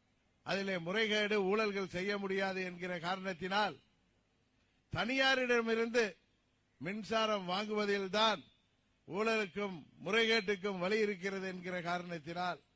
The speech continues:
இந்த மூன்று ஆண்டுகளிலேயே கிட்டத்தட்ட ஒன்றரை லட்சம் கோடிக்கு மேல் அவர்கள் மின்சாரத்தை வாங்கியிருக்கிறார்கள். ஆனால் தேர்தல் அறிக்கையில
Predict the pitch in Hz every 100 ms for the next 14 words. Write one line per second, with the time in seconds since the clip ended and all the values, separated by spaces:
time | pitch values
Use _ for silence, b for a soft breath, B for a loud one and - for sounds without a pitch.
0 | _ _ _ _ _ _ 165 180 170 165
1 | 196 220 202 202 226 226 214 208 208 208
2 | 233 240 - _ _ _ _ _ _ _
3 | _ _ _ _ 175 165 190 185 185 226
4 | 185 190 208 202 196 185 185 180 156 208
5 | 220 175 190 202 190 170 _ _ _ _
6 | _ _ - 160 175 170 147 170 - 185
7 | 175 147 156 139 160 151 139 120 139 127
8 | 117 _ _ _ _ _ _ _ _ _
9 | _ - 170 214 208 170 208 247 247 240
10 | 226 190 214 214